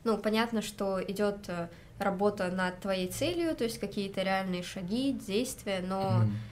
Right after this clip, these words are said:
Speaker 1: да, действительно, работа над собой внутренним, над своим мышлением, своим, не знаю, восприятием мира, она тоже важна. И fake it till make it, с моей точки зрения, относится как раз-таки к этой работе, которая не мешает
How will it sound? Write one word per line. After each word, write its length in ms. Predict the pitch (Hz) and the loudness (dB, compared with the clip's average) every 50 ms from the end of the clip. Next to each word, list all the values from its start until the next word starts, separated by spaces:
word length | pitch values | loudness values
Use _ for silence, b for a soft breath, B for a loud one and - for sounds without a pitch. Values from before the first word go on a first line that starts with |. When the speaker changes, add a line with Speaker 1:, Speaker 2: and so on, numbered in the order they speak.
| B B B B B - - | B B B B B -6 0
Speaker 1:
да, 220 | 180 214 240 240 | 2 4 4 4
действительно, 500 | 196 - - - 220 240 233 233 208 185 | 4 2 0 0 0 0 2 0 0 0
работа 380 | 180 180 175 196 214 208 - 196 | 0 0 2 2 2 2 2 0
над 240 | 185 190 196 190 190 | 2 2 2 2 0
собой 420 | - - 196 185 190 196 190 185 170 160 165 165 - - - - - - - - - - | -2 -4 -2 0 0 0 0 0 -2 -6 -8 -10 -12 -14 -14 -16 -16 -18 -18 -16 -10 -2
внутренним, 540 | 180 208 269 269 277 254 240 233 233 220 214 | 0 0 2 2 2 2 2 2 2 2 2
над 200 | 190 190 190 190 | 2 0 -2 -2
своим 240 | - 202 190 185 | -2 -2 0 0
мышлением, 540 | 185 185 - - 202 202 202 202 196 196 196 | -2 -2 -2 -2 -2 0 0 0 0 -2 -4
своим, 460 | 190 - - 175 170 170 170 165 160 156 156 - 240 233 233 | -6 -6 -6 -4 -2 -2 -2 -4 -4 -6 -10 -10 -12 -8 -8
не 100 | 220 202 | -6 -6
знаю, 360 | 185 190 185 180 170 170 170 | -4 -4 -4 -2 -2 -4 -4
восприятием 600 | 190 185 - - 214 202 202 190 190 - 185 185 202 | -6 -6 -4 0 2 4 4 4 2 0 -2 0 2
мира, 140 | 214 202 185 | 2 2 2
она 120 | 175 180 185 | 0 0 0
тоже 260 | - 226 240 220 202 | 2 2 2 4 2
важна. 340 | 175 180 185 190 196 180 170 | 0 -2 -2 0 0 0 0
И 60 | 170 | 0
fake 220 | 170 - 208 208 | 2 2 2 2
it 100 | 208 202 | 0 -2
till 160 | 208 214 190 202 | -2 -2 -2 0
make 180 | 247 330 359 | 0 0 0
it, 60 | - 262 | -2 -4
с 100 | - - | -2 -2
моей 140 | 202 190 | -2 -2
точки 240 | 190 196 185 - - | -2 -4 -6 -6 -6
зрения, 240 | 196 202 202 190 180 | -4 -2 0 0 0
относится 280 | 175 - 202 240 - - | 0 -2 -2 -2 -2 -4
как 140 | - 196 196 | -6 -2 0
раз-таки 280 | 202 220 220 - - | 0 0 0 -2 -4
к 80 | - - | 0 2
этой 220 | 226 226 226 175 | 4 4 4 2
работе, 460 | 170 170 165 170 185 185 180 - - - - B B B B B B B B B | -2 -2 -2 -2 -2 -2 -2 -4 -8 -12 -14 B B B B B B B B B
которая 680 | B 196 - - 214 214 214 214 202 196 185 175 - - - - - | B 0 4 6 6 8 8 8 8 6 4 2 0 -4 -12 -10 -4
не 240 | 214 196 214 240 233 | 4 8 10 10 10
мешает 680 | 214 202 208 - - 208 208 294 349 302 220 - - | 10 8 6 4 4 6 6 6 6 4 2 -2 -4